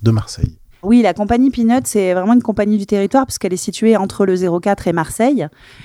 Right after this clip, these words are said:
Speaker 2: Et cette compagnie, euh, est venue, euh, porter main forte, euh, sur, sur notre, euh, sur notre événement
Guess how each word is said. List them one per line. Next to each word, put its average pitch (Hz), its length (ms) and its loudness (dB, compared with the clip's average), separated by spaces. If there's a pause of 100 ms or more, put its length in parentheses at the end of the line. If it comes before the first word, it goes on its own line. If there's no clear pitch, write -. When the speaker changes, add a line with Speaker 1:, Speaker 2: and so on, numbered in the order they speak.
Speaker 2:
Et - 100 -4
cette - 180 -4
compagnie, 208 600 2
euh, 175 160 0
est 170 160 0
venue, 196 260 -2
euh, 175 300 2
porter 190 320 0
main 220 160 0
forte, - 300 -4
euh, 170 160 2
sur, 165 240 -8
sur 170 320 -6
notre, 175 260 -2
euh, 165 220 2
sur 180 120 -4
notre 185 220 -4
événement 185 460 0